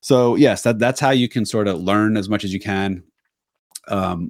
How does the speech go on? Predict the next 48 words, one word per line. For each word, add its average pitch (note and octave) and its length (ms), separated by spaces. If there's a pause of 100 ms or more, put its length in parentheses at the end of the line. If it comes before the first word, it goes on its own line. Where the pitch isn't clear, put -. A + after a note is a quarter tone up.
getting G#2+ 240
into G#2+ 160
business G2+ 380
itself G2+ 320
isn't G2+ 180
that G2+ 140
hard G2 300
in G2 60
terms F#2 200
of E2 60
starting F#2+ 340
a F#2 40
company, F#2 280
getting F2 180
it F2 40
registered. F2+ 500 (360)
Finding G2+ 260
clients F#2 340
is - 40
gonna F2 140
be E2+ 80
the E2+ 60
difficulty. - 580 (520)
Uh, F2 200
once F2 160
you E2+ 80
get A#2 220
some A#2+ 100
clients, G#2+ 460
then F#2+ 280
you G2 100
can G2 160
get F2+ 200
your F2+ 140
six - 240
thousand E2+ 320
hours E2 240
of E2 60
experience E2 540
to E2 80
help E2 180
meet E2+ 120
the F2+ 80
C E2 160
F D#2 100
P E2 120
requirements. E2+ 800 (640)
Um, D#2+ 360